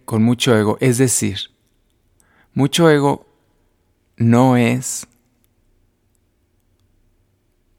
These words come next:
ser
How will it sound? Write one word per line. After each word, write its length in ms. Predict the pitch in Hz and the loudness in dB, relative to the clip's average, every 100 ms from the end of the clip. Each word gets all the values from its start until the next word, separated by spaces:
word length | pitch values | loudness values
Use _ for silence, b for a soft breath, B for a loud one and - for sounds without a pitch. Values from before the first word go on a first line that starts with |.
| _ _ _ _ _ _ _ _ _ _ _ _ _ _ _ _ _ _ - | _ _ _ _ _ _ _ _ _ _ _ _ _ _ _ _ _ _ -4
ser 680 | - 120 113 113 113 - | 0 2 2 2 -2 -14